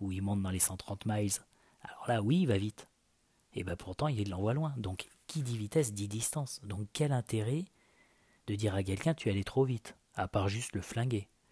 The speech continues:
Donc, vitesse égale distance, et comme je vous disais, effectivement, le rythme est vraiment personnel. Et ça, il va falloir que je vous donnerai les clés, on en parlera de, sur, euh, sur du putting, mais je vous dé-, dé-, définirai co-, comment, euh,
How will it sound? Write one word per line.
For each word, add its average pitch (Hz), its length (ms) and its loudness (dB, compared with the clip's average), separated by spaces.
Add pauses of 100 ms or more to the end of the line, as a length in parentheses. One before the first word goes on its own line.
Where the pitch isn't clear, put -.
(840)
Donc, 104 300 -2 (200)
vitesse 120 400 2
égale 98 220 -4
distance, 131 640 -4
et 110 80 -10
comme 98 160 -6
je 98 80 -6
vous 98 40 -6
disais, 143 220 0
effectivement, 135 460 -4
le 120 100 0
rythme 113 380 -2
est - 100 -6
vraiment 123 380 -4
personnel. 104 720 -4
Et - 80 -4
ça, - 140 4
il 151 80 -2
va 131 120 0
falloir 131 400 -2
que 101 200 -4 (560)
je 95 120 -8
vous 120 80 -2
donnerai 120 320 0
les 110 100 2
clés, 123 300 0
on 101 160 -2
en 98 80 -2
parlera 101 300 -4
de, 95 240 -2
sur, 98 240 -4
euh, 92 160 0
sur 104 200 -4
du 98 100 -6
putting, 107 440 -4
mais 92 180 -6
je 92 100 -8
vous 104 80 -6
dé-, 101 240 -6
dé-, 110 240 -4
définirai 117 520 0
co-, - 340 -8
comment, 131 400 4
euh, 98 180 -4